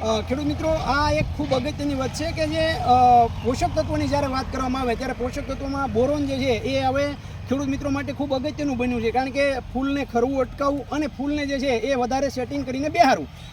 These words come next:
આ બોરોનનું કામ છે. તો બોરોન પણ જે છે એ, અ, નો ઉપયોગ પણ ખેડૂત મિત્રોએ કરવો જોઈએ. સાથે સાથે ફ્લાવરિંગની વાત કરવામાં આવે તો ફ્લાવરિંગ માટે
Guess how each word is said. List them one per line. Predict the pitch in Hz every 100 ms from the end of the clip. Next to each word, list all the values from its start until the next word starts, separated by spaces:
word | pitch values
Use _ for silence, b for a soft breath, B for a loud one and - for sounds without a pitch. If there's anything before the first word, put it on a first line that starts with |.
| B
આ | 269
બોરોનનું | 277 320 339 330
કામ | 262 233
છે. | 170 143 B B -
તો | 311
બોરોન | 247 262 339 381
પણ | 349 320
જે | 311
છે | 302 240
એ, | 220 285 302 311 302
અ, | - 254 247 247 -
નો | 269
ઉપયોગ | 262 262 311
પણ | 311 294
ખેડૂત | 269 277
મિત્રોએ | 269 277 285 247
કરવો | 254 269
જોઈએ. | 269 262
સાથે | 240 240 247
સાથે | 320 302 311
ફ્લાવરિંગની | 294 - 240 285 330 320
વાત | 285 277
કરવામાં | 269 269 269
આવે | 277
તો | 254
ફ્લાવરિંગ | 208 226 254 285
માટે | 277 285 294